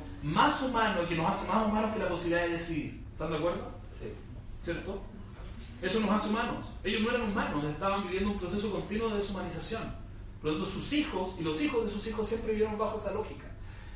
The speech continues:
Speaker 1: Dios dice, "Voy a crear un pueblo y ahora lo voy a crear y voy a tratar de que sea un pueblo a, a lo que yo quiero". Así me imagino la humanidad. Y de hecho dice en muchas partes de la Biblia que Dios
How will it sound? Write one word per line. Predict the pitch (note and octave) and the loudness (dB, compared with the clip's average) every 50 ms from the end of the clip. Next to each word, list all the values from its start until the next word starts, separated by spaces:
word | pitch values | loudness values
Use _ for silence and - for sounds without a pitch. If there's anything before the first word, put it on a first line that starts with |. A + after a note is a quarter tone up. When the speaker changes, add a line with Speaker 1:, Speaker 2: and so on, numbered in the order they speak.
| - - | -6 0
Speaker 1:
Dios | D#3+ G#3 G3+ | 2 4 4
dice, | A3+ A#3 G#3 A3+ A3 | 4 4 4 4 6
"Voy | A3 A3+ | 6 6
a | - A3 | 6 8
crear | A3+ A3+ - | 6 6 6
un | G#3+ - - | 4 4 6
pueblo | - A#3+ B3 C4 B3 A3+ | 8 8 8 8 8 6
y | |
ahora | A3 A3 A3 | 6 6 6
lo | G#3+ | 6
voy | G#3 G#3+ G#3+ | 6 6 6
a | G#3+ | 4
crear | G3+ G3 G3 G3+ A3 - - - - - - - - - - - - - | 4 4 4 4 4 4 2 -2 -8 -10 -12 -12 -12 -10 -10 -8 -4 -2
y | C#3+ | 0
voy | E3 G#3 A3+ | 6 6 6
a | A3 G3+ | 6 6
tratar | - G3+ G#3+ G#3+ G#3+ | 4 2 2 2 2
de | A3 G3 | 0 0
que | F#3+ | 0
sea | - - G#3+ | 0 2 2
un | G#3+ G#3 | 2 2
pueblo | - - A3 G#3+ A3+ A#3 A#3 A#3 | 4 4 4 6 6 4 4 2
a, | - - - - - | -2 -4 -4 -2 2
a | E3 | 2
lo | E3+ E3 E3 | 2 4 2
que | F3 E3+ | 2 2
yo | A#3+ A#3+ A#3 | 2 0 2
quiero". | A3+ G#3+ F3+ E3 | 2 4 4 4
Así | - - - C4+ | 2 0 0 0
me | C#4 | 0
imagino | C4+ C4 - - A#3 A#3+ A#3 A3 | 2 2 0 0 0 0 0 0
la | G#3 | 0
humanidad. | G#3 G3+ G3+ G3 F#3 E3 C#3+ - - - - | 0 0 0 2 2 2 2 0 -2 -4 -2
Y | F3 G3+ G#3 G3 | 0 2 2 4
de | F#3+ F#3 G3 | 4 4 2
hecho | F#3 F3 E3+ | 2 2 0
dice | A3+ A#3 - - E3+ D#3+ | 0 0 0 0 0 0
en | D#3 D#3 | 0 0
muchas | - - E3+ - | -2 -2 -4 -2
partes | E3+ E3+ D3+ - E3+ | -2 -2 -2 0 0
de | E3+ | 0
la | E3 D3+ | 0 0
Biblia | D3+ D#3 - D#3+ F3+ F3+ F3+ F3+ - - - - - - | 0 0 0 0 0 -2 -2 -4 -6 -8 -10 -10 -10 -6
que | - D#3 | -2 0
Dios | D3+ F3 F3 | 2 2 2